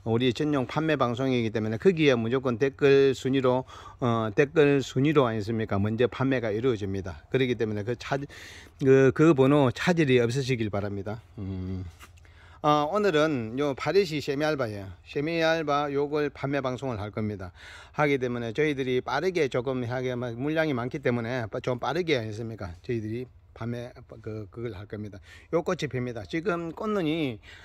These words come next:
어, 조금 문제 이래가지고 했었기 때문에 일반 조금 더 크면은 저희들이 그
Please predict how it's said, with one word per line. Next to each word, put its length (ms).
어, 240
조금 340
문제 260
이래가지고 400
했었기 380
때문에 500
일반 400
조금 260
더 80
크면은 380
저희들이 580
그 840